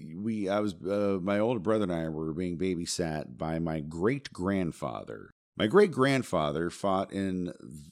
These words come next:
in, in the war. And when I say the war, Mark, I mean the Great War.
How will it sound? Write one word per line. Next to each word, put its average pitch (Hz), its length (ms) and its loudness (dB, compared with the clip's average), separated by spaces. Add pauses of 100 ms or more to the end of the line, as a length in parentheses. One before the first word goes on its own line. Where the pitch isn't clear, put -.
(140)
in, 123 280 0
in 135 320 4
the 120 100 6
war. 92 640 4
And 110 100 2
when 135 100 2
I 156 80 4
say 160 200 4
the 117 180 0
war, 95 500 0
Mark, 85 420 -2
I 92 100 0
mean 95 380 0 (260)
the 87 140 0
Great 87 400 0
War. 62 380 -4